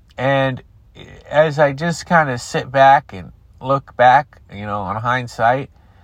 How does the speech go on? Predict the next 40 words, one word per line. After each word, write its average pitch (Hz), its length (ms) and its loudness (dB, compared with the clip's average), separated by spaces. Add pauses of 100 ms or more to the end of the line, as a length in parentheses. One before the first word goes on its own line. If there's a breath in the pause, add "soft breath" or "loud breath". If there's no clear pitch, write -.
(220 soft breath)
it's - 160 -20
like, 131 320 4 (1040)
dude, 175 300 -2 (480)
this 175 200 -6
shit 175 240 -6
was 113 200 -10
planned 139 400 -4
out 120 340 6
and 98 140 -14
played 123 280 -2
out. 101 300 2 (600 soft breath)
And 120 140 -6
then 139 240 -6 (100)
it 113 120 -12
was 135 320 -8
used 156 420 -10
to 139 280 -6
get 139 260 -4
us 135 160 -6
into 127 160 -6
a 120 80 0
war 123 320 4
because 117 400 -8
remember, 139 480 0
um, 117 260 2 (220)
George 135 320 -4
W. 123 260 -2
Bush, 123 380 -4
the 107 100 -8
war 117 220 2
criminal 117 400 -6
that 98 160 -6
he 110 200 -12
is, 104 300 -8
the 95 100 -10
lying, 104 540 0
um, 98 260 -8
scum 107 640 -4
war 113 240 -4
criminal, 101 540 -8